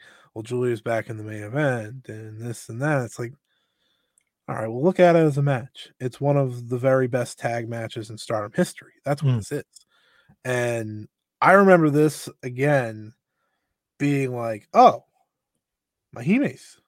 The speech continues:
Speaker 1: great." Right? Because at this time, Himeka had come off the World of Stardom title match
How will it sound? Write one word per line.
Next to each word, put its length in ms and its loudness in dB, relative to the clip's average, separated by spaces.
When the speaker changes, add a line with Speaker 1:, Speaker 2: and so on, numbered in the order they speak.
Speaker 1:
great." 560 -14
Right? 220 8
Because 340 2
at 240 -4
this 200 0
time, 500 0
Himeka 460 -6
had 220 -8
come 260 -6
off 240 -6
the 100 -12
World 340 -8
of 80 -14
Stardom 260 -4
title 240 -14
match 340 -20